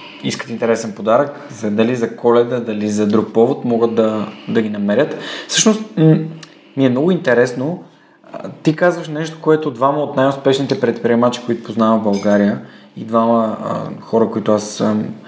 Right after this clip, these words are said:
мога да нарека приятели, защото са наистина, а,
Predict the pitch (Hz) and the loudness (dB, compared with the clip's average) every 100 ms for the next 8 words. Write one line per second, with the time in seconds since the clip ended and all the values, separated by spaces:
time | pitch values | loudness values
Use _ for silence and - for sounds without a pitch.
0 | - - - 123 120 117 107 98 104 110 | -20 -20 -4 4 4 4 0 -4 -4 0
1 | 107 104 110 104 - 107 101 - 104 107 | 0 0 -4 -4 -4 -4 -4 -2 2 2
2 | 104 - 117 107 101 - - - _ _ | 2 2 4 4 2 -2 -10 -20 _ _
3 | _ _ _ | _ _ _